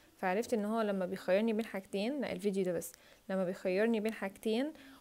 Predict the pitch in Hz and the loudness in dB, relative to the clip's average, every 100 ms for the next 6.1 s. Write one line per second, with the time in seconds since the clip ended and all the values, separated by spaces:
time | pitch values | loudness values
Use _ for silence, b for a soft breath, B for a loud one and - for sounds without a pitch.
0 | - 190 208 - 180 180 175 196 190 226 | -2 4 4 4 0 0 -2 0 2 2
1 | 247 247 208 240 240 220 220 233 233 - | 2 2 2 4 2 2 4 6 4 0
2 | - 196 208 208 226 214 202 220 220 196 | -10 -4 -2 2 2 2 4 4 2 0
3 | 185 196 220 233 226 233 220 214 214 220 | 2 2 2 2 0 -2 0 2 2 2
4 | 220 233 196 202 196 214 262 320 b b | 0 0 -4 -2 0 0 -2 -4 b b
5 | b - 185 190 233 214 - - 208 214 | b -2 -2 2 2 2 -2 2 2 2